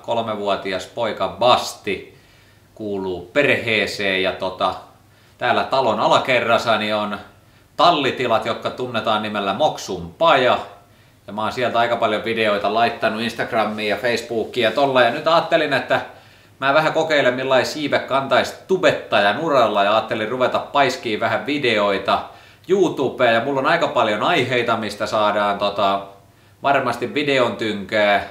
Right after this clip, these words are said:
Mä touhuan paljon perheen ja pikkupojan kanssa varsinkin. Ja tota, siitä puolesta ja kohelluksesta on tulossa totta kai kilpa-autoilusta, mistä varmasti suurin osa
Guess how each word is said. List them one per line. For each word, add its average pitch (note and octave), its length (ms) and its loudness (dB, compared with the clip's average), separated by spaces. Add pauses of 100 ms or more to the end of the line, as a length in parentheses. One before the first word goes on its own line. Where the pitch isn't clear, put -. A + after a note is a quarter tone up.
(100)
Mä G#2+ 120 -6
touhuan G2+ 460 -2
paljon A#2 300 0
perheen A2 480 -2
ja F#2 60 -2
pikkupojan G#2+ 580 -4
kanssa F2+ 260 -6
varsinkin. F#2+ 680 -2
Ja F2+ 100 -4
tota, F2+ 300 -6 (380)
siitä B2 340 -4
puolesta G#2+ 460 0
ja G#2 80 2
kohelluksesta G2+ 760 -2
on F#2+ 60 -2
tulossa F#2 420 -4 (120)
totta B2+ 280 -2
kai - 180 0
kilpa-autoilusta, A2 1000 0
mistä G2 320 -8
varmasti G#2 500 -2
suurin G#2+ 400 -8
osa F#2+ 220 -4